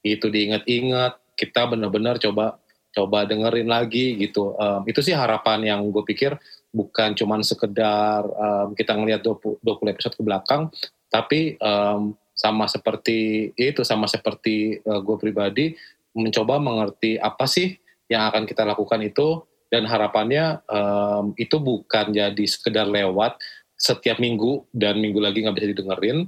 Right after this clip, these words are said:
em, tapi bisa dikunyah pelan-pelan. Mungkin saat, suatu saat lagi butuh soal, em, susah menyembah, ada, eh, episode kita bareng Monita Tahalea gitu. Mungkin ada, em, yang bingung soal karir dan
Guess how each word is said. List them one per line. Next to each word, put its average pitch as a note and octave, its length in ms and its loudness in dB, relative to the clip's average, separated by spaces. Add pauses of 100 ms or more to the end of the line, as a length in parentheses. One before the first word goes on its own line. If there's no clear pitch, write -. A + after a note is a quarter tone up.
(380)
em, G#2+ 140 0 (100)
tapi C#3+ 240 0
bisa A2+ 320 0
dikunyah B2+ 560 -2
pelan-pelan. A2 800 0 (260)
Mungkin D#3+ 540 0 (100)
saat, - 320 0
suatu - 160 -2
saat A#2+ 160 0
lagi A2+ 240 0
butuh D3 480 0 (240)
soal, G#2+ 1040 2
em, G#2 640 0
susah - 240 0
menyembah, G#2+ 560 0 (400)
ada, A#2+ 480 0 (320)
eh, A2+ 240 0
episode - 240 -2
kita D3+ 240 2
bareng G#2 240 0
Monita G#2 320 0
Tahalea F#2+ 720 0 (400)
gitu. G2+ 240 -2
Mungkin G#2+ 400 0
ada, G#2+ 400 2 (480)
em, G2+ 320 2
yang G#2+ 160 0 (160)
bingung A2 240 -2
soal G#2+ 320 0
karir A2+ 400 2
dan A#2 160 0